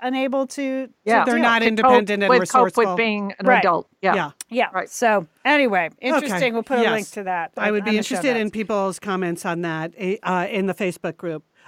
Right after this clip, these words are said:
Speaker 3: Okay, one last quick story in this segment, and this is the woman who feels no pain. So they discovered this woman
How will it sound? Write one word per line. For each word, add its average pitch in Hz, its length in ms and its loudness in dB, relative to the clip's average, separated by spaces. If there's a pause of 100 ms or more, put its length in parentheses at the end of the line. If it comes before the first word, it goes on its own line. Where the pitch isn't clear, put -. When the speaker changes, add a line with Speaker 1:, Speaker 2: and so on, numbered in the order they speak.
Speaker 3:
Okay, 277 260 2
one 269 240 2
last 269 200 0
quick 247 180 -4
story 220 420 -2
in 202 200 -4
this 196 160 -2
segment, 180 460 -6
and 202 160 -4
this 214 160 -4
is 233 260 -4 (340)
the 220 160 -4
woman 214 300 -2
who 190 120 -6
feels 180 320 -6
no 170 100 -6
pain. 139 360 -12 (380)
So 202 440 -2 (480)
they 226 160 -4
discovered 269 640 -2
this 277 180 -6
woman 196 440 -4